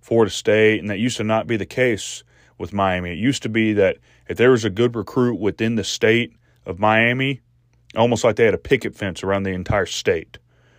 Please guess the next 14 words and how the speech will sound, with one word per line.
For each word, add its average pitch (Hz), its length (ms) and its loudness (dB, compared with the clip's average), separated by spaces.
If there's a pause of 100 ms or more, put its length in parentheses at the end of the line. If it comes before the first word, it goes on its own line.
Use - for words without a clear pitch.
(200)
But 101 300 2 (960)
moving 156 260 4
on, 151 200 6
we 147 80 -2
got 127 220 0
S 135 200 0
M 131 120 -8
U 131 260 -4
at 120 240 -2
O 127 140 0
U. 127 440 -4
O 120 160 -4
U 117 280 -8
absolutely 113 640 -8